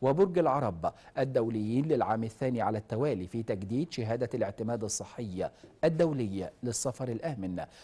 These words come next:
والتي يمنحها المجلس الدولي، الدولي للمطارات ضمن البرنامج الدولي للاعتماد الصحي للمطارات. جدير بالذكر أن أحد عشر مطارا مصريا كانت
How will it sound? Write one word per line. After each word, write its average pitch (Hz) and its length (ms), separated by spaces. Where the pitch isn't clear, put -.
والتي 95 340
يمنحها 113 540
المجلس 110 460
الدولي، 127 540
الدولي 120 760
للمطارات 113 560
ضمن 165 180
البرنامج 190 520
الدولي 143 420
للاعتماد 123 540
الصحي 117 420
للمطارات. 107 680
جدير 120 380
بالذكر 117 560
أن 110 120
أحد 107 220
عشر 123 340
مطارا 120 480
مصريا 107 600
كانت 123 380